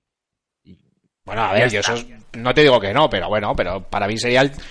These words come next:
Speaker 1: el, los, de los terceros en discordia, ¿por qué no? De todas formas, mira, paso de vosotros, momento off topic, paso, o sea, no quiero saber nada.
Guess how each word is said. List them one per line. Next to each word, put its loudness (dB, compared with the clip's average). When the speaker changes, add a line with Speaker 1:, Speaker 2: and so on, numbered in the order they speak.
Speaker 1:
el, -12
los, -8
de -8
los -6
terceros -2
en -6
discordia, -2
¿por -18
qué -8
no? -8
De 0
todas 4
formas, 4
mira, 2
paso 2
de 8
vosotros, 2
momento 0
off -2
topic, 0
paso, -2
o -18
sea, 0
no 0
quiero -2
saber 2
nada. 2